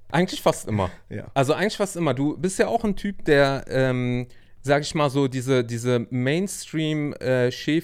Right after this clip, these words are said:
Speaker 1: Schäfchen-News kritisiert. Also was mich daran abfuckt oder was mich da wuschig macht, warum ich auch heute diesen Podcast mache, ist, äh, der Doppelstandard.
Speaker 2: Mhm.
Speaker 1: Ne? Dass man sagt beispielsweise, ein Oliver Pocher darf andere Leute verbal fertig machen,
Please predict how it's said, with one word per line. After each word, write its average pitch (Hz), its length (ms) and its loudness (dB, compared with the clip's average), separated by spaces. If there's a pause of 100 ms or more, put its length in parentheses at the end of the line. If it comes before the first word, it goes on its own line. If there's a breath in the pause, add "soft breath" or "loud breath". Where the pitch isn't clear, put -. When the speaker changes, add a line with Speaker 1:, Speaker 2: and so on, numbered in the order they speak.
(380)
Speaker 1:
Schäfchen-News 135 1000 -4
kritisiert. 151 840 -4
Also 143 280 -2
was 135 200 -2
mich - 200 -2
daran 123 240 0
abfuckt - 440 -6
oder 113 120 -4
was 113 140 -6
mich - 240 -6 (140)
da 113 180 0
wuschig 147 300 -6
macht, 104 220 -6
warum 117 160 -2
ich - 100 -8
auch - 160 -8
heute 123 240 -4
diesen 107 220 -10
Podcast - 440 -6
mache, 117 300 -2 (500 loud breath)
ist, - 400 0
äh, 135 240 2
der 123 360 4
Doppelstandard. 90 1080 -4 (140)
Speaker 2:
Mhm. 101 280 -10
Speaker 1:
Ne? 190 220 2
Dass 147 200 -2
man 147 160 2
sagt 156 260 4
beispielsweise, 135 920 2
ein 135 160 -2
Oliver 151 360 4
Pocher 233 560 0 (100)
darf 143 680 2
andere 151 280 2
Leute 156 420 4
verbal 135 320 6
fertig 147 460 0
machen, 104 300 0